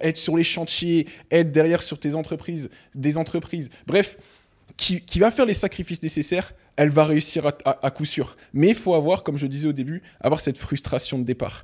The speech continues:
Ne plus, euh, ne plus accepter, ne plus accepter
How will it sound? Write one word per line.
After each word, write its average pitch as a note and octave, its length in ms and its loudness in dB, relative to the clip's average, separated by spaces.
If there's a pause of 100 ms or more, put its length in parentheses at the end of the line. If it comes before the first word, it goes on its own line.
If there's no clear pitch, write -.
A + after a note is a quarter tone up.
(240)
Ne E3 260 4
plus, G3+ 580 0 (240)
euh, C3 180 2 (220)
ne D3+ 160 0
plus F#3 300 -2
accepter, - 800 -4
ne D#3+ 80 2
plus D#3+ 280 -2
accepter F#3+ 640 -4